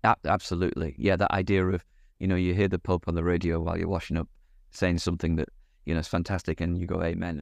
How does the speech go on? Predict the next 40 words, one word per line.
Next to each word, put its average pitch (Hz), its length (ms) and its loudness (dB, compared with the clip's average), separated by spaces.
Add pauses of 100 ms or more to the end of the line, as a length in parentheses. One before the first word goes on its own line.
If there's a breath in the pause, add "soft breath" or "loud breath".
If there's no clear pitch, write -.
(120)
I 147 80 0
mean, 185 140 2
I - 40 0
mean, 190 180 2
maybe 262 240 2
that's 285 260 0
the 156 120 -2
idea 147 460 0
of 120 220 -4 (280)
where 135 140 2
unity 143 560 -2
is, 127 200 0
rather 147 360 2
than 147 120 0
us 127 160 0
all 131 240 0
trying 131 440 0
to 120 240 0 (580)
certainly 107 360 0
not 104 200 0
have 98 120 -2
a 101 60 0
un-, 92 340 -2
a, 95 220 -2
a, 92 140 0 (100)
a, 95 180 -2
a, - 120 -6 (140)
a, - 60 -12 (100)
y-, 92 260 -4
you 101 120 0
know, 95 100 2
we, 110 160 0
we 110 140 2
struggle 160 640 2
together 123 580 0
with, 101 300 -2 (680)
uh, 95 200 -2 (120)
physical 117 380 0
expressions 98 600 -2
of 92 180 -2